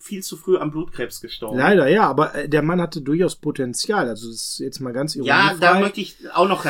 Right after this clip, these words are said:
Speaker 1: nachher was zu
Speaker 2: Der
Speaker 1: sagen.
Speaker 2: Mann hat ja dann durchaus in zwei, drei Filmen noch n-, schöne Rollen gehabt.
Speaker 1: Ja, Exterminator war er zum Beispiel bei.
Speaker 2: Ja.
Speaker 1: Aber was ich sagen will, ist,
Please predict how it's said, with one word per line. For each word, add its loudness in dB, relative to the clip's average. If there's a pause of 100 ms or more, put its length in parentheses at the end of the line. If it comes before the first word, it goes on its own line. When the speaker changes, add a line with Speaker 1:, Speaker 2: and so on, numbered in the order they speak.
(100)
Speaker 1:
nachher -4
was -4
zu 0
Speaker 2:
Der 4
Speaker 1:
sagen. 6
Speaker 2:
Mann 8
hat 2
ja 6
dann 0
durchaus 2
in 0
zwei, -2
drei 0
Filmen 0
noch -4
n-, -8
schöne 0
Rollen 2
gehabt. 0
Speaker 1:
Ja, 2
Exterminator -6
war -10
er -10
zum -12
Beispiel -10
bei. -8 (420)
Speaker 2:
Ja. 2
Speaker 1:
Aber 4
was -4
ich -10
sagen 0
will, -4
ist, -8